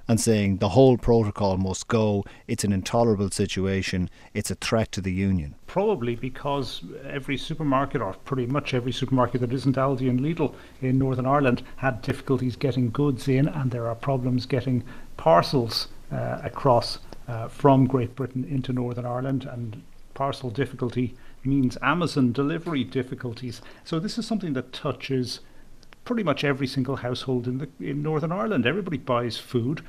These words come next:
Speaker 2: Lots of people order stuff, uh, to be delivered. And, uh, if they're being told, "Sorry, you live in Northern Ireland, we're not gonna deliver your parcel to you," and you can't get your favourite food stuff in the supermarkets, and you're being told it's because of Brexit, well, pretty soon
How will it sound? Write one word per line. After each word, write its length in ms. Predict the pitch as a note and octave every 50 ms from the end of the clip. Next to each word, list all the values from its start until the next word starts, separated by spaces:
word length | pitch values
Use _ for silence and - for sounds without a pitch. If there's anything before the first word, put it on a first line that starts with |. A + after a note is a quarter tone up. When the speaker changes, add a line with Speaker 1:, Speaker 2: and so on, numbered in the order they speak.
| - - -
Speaker 2:
Lots 280 | B2+ C3 F3 F3 - -
of 80 | -
people 300 | - D#3 C#3+ - C3 C3 -
order 320 | - C3+ C3+ C#3 - B2+
stuff, 460 | A2+ - - - C3 B2 A2 - - - - - - - - -
uh, 140 | C#3 B2 A#2
to 140 | - - B2+
be 180 | A2+ - C#3+
delivered. 600 | C#3 - - B2+ B2 C#3+ D3 D3 - B2 C3+ B2+ - - - - - - - -
And, 420 | D3 C3 C#3 C#3 C3+ C3 B2+ C3+
uh, 40 | C#3 D3+
if 100 | D#3+ C#3+
they're 140 | - D#3 D3
being 200 | - D3 C#3+ C#3
told, 420 | C3 - D#3+ D3 C#3+ C#3 B2+ - - - - -
"Sorry, 320 | - - F3 F3 D3+ B2+ B2
you 160 | C3 D#3 F3
live 200 | D#3 D3+ C#3+ -
in 120 | C3+ B2+
Northern 260 | B2+ C3+ C3 A#2+ A#2+
Ireland, 320 | B2+ C#3 D3 C#3+ B2 A2 G#2+
we're 80 | C3+
not 160 | D3 D3 C#3 -
gonna 160 | D3 C3 B2
deliver 400 | - C3+ A#2+ B2 D3 D3 D#3+ D#3
your 160 | B2 A#2 G#2+
parcel 420 | - - B2+ A#2 A2+ - - B2 A#2
to 140 | - - B2
you," 380 | G#2+ A#2+ C3 C#3 C#3+ C#3+ - - - - -
and 140 | - D#3 D3
you 80 | C#3
can't 400 | - - - E3 E3 D#3+ D3 -
get 340 | - D3+ C#3 - - - A#3
your 140 | G#3 C#3 A#2+
favourite 460 | - D3+ D3 C#3 B2 B2+ C3 B2+ -
food 280 | - - D#3 D3 C#3 -
stuff 320 | - - C#3 B2 - -
in 120 | C3 A#2+
the 60 | A2+ A2+
supermarkets, 840 | - - E3 D#3+ E3+ D#3 A#2+ A2+ A#2 A#2 A2+ - D#3 C#3+ - - - - - - - -
and 120 | - B2+ B2
you're 100 | B2 B2+
being 200 | - C3+ B2+ A#2
told 340 | - - D#3 D3+ D3 C3 B2+
it's 140 | B2 -
because 380 | - - B2+ A#2+ - C#3+ B2+ G#2+
of 120 | A#2+ G#2
Brexit, 520 | - C3 C3+ D3+ D3 - - A#2+ G#2+ - -
well, 100 | C3+ A#2
pretty 320 | - - - D3 C3 C3
soon 440 | B2 - - C#3+ C#3 C3+ B2+ -